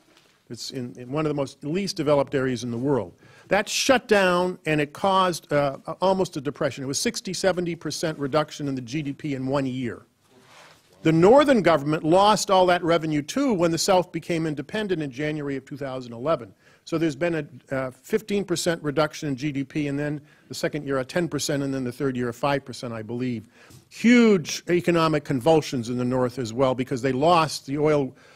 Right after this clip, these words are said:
oil wealth. But they made a deal, finally, after a year and a half of fighting, uh, uh, uh, to, to share the oil wealth. Uh, the majority would go to the south, but there'd be several billion dollars that would still go to the north in, in transit fees.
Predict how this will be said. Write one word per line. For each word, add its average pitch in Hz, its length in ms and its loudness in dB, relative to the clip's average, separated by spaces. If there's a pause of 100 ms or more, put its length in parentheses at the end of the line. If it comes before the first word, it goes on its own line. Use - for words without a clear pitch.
(160)
oil 147 200 4
wealth. 101 220 -8
But 139 140 -6
they 185 200 4
made 202 300 4
a 190 40 4
deal, 196 400 2
finally, 175 560 2
after 156 240 -2
a 156 60 -2
year 165 140 -2
and 160 80 -2
a 143 40 -6
half 143 280 -4
of 143 80 -14
fighting, 160 520 -2 (600)
uh, 135 300 -2 (200)
uh, 143 140 -10 (260)
uh, 156 100 -8 (240)
to, 180 300 2 (300)
to 170 320 0
share 233 320 2
the 165 100 2
oil 156 240 4
wealth. 139 460 -2 (220)
Uh, 139 140 -2
the 135 100 -4
majority 160 420 0
would 151 120 -4
go 151 140 2
to 143 80 -4
the 139 80 -8
south, 160 380 -2
but 143 160 -8
there'd 147 160 -4
be 147 120 -6
several 156 340 -2
billion 143 500 -2 (260)
dollars 170 400 0
that 156 100 -10
would 147 160 -12
still 170 240 -4
go 147 140 0
to 143 80 -2
the 139 80 -4
north 139 380 -2
in, 127 120 -10 (100)
in 135 120 -8
transit 220 420 -2
fees. 104 380 -10